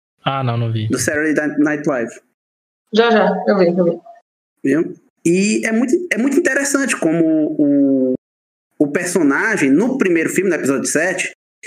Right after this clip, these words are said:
Speaker 2: ele parece que vai ser, assim, o grande, a grande epítome do mal. E aí, a partir do momento que o Snoke manda ele tirar o capacete, né, é, o famoso "tira essa farda preta que tu não é caveira, tu é moleque".
Speaker 3: Uhum. <laughs>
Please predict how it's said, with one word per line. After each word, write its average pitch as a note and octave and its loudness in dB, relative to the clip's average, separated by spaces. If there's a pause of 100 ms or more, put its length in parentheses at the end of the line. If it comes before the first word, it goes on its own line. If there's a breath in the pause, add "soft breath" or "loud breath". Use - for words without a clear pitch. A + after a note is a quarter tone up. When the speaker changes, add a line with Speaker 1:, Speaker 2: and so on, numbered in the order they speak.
(460 loud breath)
Speaker 2:
ele F3+ 0
parece F#3 -2
que G#3 0
vai F3+ -2
ser, D#3+ -2
assim, C#3 0
o D#3 0
grande, F#3+ 0
a - -2
grande A3 0
epítome G#3+ -2
do E3 0
mal. C3+ -2 (680)
E F3+ 2
aí, G3 -2
a - -2
partir G#3 0
do F4 4
momento C4 2
que A#3+ 4
o A#3 2
Snoke F#3 2
manda F#3 2
ele F3+ 0
tirar D#3 -2
o D3+ -4
capacete, - -6 (280)
né, E3+ -2
é, B2+ -2
o C3 0
famoso F3 0
"tira F3+ 0
essa E3+ -4
farda D#3+ -4
preta D3+ -2
que - -10
tu D3 2
não D3 2
é C#3+ -6
caveira, C#3+ -2
tu D#3+ 0
é C#3+ 0
moleque". C#3 2
Speaker 3:
Uhum. F#3+ 0
<laughs> - -